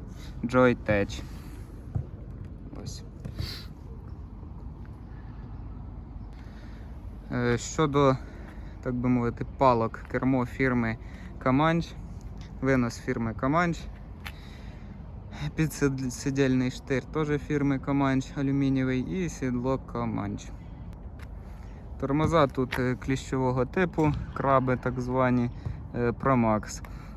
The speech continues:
Доволі непогані тормоза, е, зустрічаються також на більш дорогих, е, моделях. Ну, зарекомендували себе гарно. Сідло кріпиться за допомогою ексцентрика. Е, це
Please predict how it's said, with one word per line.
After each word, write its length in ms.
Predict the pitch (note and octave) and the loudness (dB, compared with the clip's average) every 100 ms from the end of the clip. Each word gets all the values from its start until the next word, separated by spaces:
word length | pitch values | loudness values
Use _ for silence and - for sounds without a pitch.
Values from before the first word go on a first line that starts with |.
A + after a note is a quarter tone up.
| - - - | -12 -12 -6
Доволі 480 | C3+ C#3 D3+ D3+ C#3+ | -4 2 4 6 6
непогані 480 | C#3 B2+ C3+ B2 B2 | 6 6 6 6 6
тормоза, 720 | B2+ C3 C3 C3 D#3+ D#3+ C#3 | 2 2 4 4 6 8 8
е, 360 | B2 B2 A#2+ A#2 | 8 8 6 4
зустрічаються 640 | B2+ - C3 C3 B2 - | -2 -4 -2 2 2 2
також 320 | - A#2 B2 | -2 -2 -2
на 100 | C3 | 0
більш 240 | A#2 A#2 A2+ | 0 -2 0
дорогих, 460 | A#2 A#2 B2 A2 - | 0 2 2 0 0
е, 240 | A#2+ A2+ G#2+ - - - - - - - - - C#3 | 0 0 0 -4 -10 -10 -10 -10 -10 -10 -8 -6 -2
моделях. 640 | C3+ B2 C#3+ D#3 D3 - - - - - - | 0 4 6 6 6 2 -8 -12 -12 -12 -8
Ну, 420 | C3+ C3+ D3+ A#2 G#2+ A#2 | -2 2 2 2 0 -2
зарекомендували 800 | A#2+ B2+ B2+ C3 B2+ C3+ C3 A#2+ | 2 4 4 2 2 4 4 2
себе 300 | - C3 A#2 | -2 -2 0
гарно. 480 | G#2+ A2 - - G#2 - - - - - | 2 4 4 2 0 -6 -8 -8 -8 -8
Сідло 420 | - B2+ D3 D3+ | -6 0 2 2
кріпиться 480 | C#3+ C3+ B2+ - A#2+ | 2 0 0 -4 -4
за 120 | A#2+ | -2
допомогою 560 | A#2 B2 B2+ B2 A2+ | -4 -2 0 0 0
ексцентрика. 880 | A2 - - A2+ G#2+ - A2+ A2+ A2+ - - - | -2 -4 -4 0 0 -2 -4 -2 -4 -4 -6 -6
Е, 500 | A3 G#3+ A#2 A2+ A2+ G#2+ - - | -4 -2 -2 -2 -2 -6 -12 -12
це 400 | - C#3+ C3 | -4 -2 -2